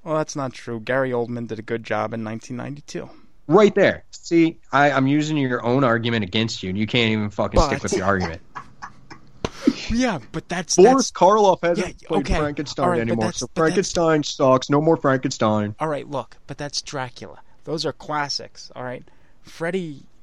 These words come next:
Speaker 1: I don't know.
Speaker 2: That's what you don't fucking understand. The eighties slashers are the universal monsters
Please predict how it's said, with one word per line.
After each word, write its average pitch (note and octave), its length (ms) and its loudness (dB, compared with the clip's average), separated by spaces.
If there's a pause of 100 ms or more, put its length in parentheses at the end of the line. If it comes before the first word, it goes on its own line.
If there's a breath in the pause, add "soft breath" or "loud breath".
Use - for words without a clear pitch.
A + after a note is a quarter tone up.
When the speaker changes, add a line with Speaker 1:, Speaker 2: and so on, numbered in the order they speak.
(140)
Speaker 1:
I F#3 160 -8
don't C3 180 -6
know. G#2+ 80 -8
Speaker 2:
That's G#3 180 6
what A#3+ 160 2
you A#3 60 6
don't A3+ 200 6 (120)
fucking A#3 420 2
understand. G#3 760 0
The B2+ 200 -8
eighties E3+ 240 -2
slashers D#3+ 640 0 (120)
are F3+ 180 6
the F3+ 120 4
universal D3+ 480 4
monsters C#3 540 2